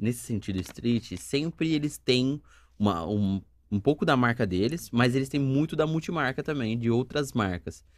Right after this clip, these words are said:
Você, em momento algum, é, s-, teve medo, assim, da concorrência meio que te engolir, porque você não atrai-, a multimarca não atraía, tipo assim, "Ah, pô, vi aquele boot da Nike ali, vou entrar."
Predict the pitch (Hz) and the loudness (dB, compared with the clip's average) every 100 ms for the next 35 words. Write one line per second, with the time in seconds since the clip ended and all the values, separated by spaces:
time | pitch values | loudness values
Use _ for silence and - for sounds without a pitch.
0 | _ _ - 107 - 139 143 135 151 170 | _ _ -4 -2 2 4 6 6 4 6
1 | 190 156 127 131 160 175 180 - _ - | 4 4 0 2 2 2 -2 -6 _ -10
2 | - 104 107 - - - - 131 120 120 | 0 2 2 -6 -16 -8 4 4 6 8
3 | 131 123 120 135 120 117 120 127 123 127 | 8 6 2 0 0 0 0 2 2 2
4 | 135 127 123 120 143 127 123 131 160 156 | 2 0 0 0 -2 2 2 2 0 -4
5 | 147 127 127 139 151 147 135 135 123 - | -2 -2 0 0 2 2 0 0 -2 0
6 | 117 123 139 139 135 143 135 139 147 139 | 0 2 0 0 0 2 0 0 0 0
7 | 113 123 165 147 101 - 123 123 127 123 | 2 0 2 2 2 -2 -6 -4 -6 -4
8 | 139 135 117 135 156 120 127 151 185 131 | 0 0 0 -2 -2 -2 -2 -4 -4 -4
9 | 123 139 - 123 127 139 156 160 135 139 | -6 -6 -4 -2 0 0 -4 -2 -2 -2